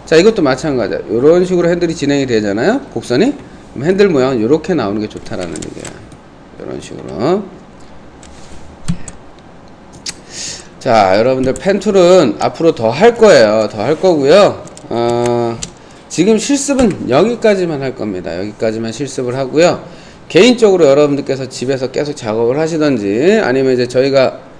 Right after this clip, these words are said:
뭐 하나 배울 때마다 뭔가 하나씩 나오겠죠, 작품이. 그죠?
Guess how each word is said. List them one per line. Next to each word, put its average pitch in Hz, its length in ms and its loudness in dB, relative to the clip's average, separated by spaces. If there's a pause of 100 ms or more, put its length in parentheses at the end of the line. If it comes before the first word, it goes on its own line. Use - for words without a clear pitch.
(320)
뭐 147 160 4
하나 202 280 2
배울 185 300 4
때마다 196 360 2
뭔가 165 320 0
하나씩 208 300 0
나오겠죠, 180 400 2
작품이. 127 320 -4
그죠? 147 340 0